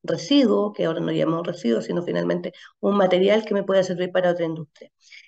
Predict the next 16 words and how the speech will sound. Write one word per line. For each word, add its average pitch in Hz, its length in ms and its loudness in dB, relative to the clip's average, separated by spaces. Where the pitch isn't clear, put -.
Y 226 100 6
ahí 262 120 8
sí 302 200 4
surgen 320 480 0
iniciativas 254 680 0
donde 233 340 0
la 220 80 0
innovación 208 520 -2
es 254 120 -10
súper 262 240 -4
importante, - 600 -6
porque 190 440 0
como 185 560 0
<clears throat> 226 240 4
dijeron 220 320 4
anteriormente, 214 840 -2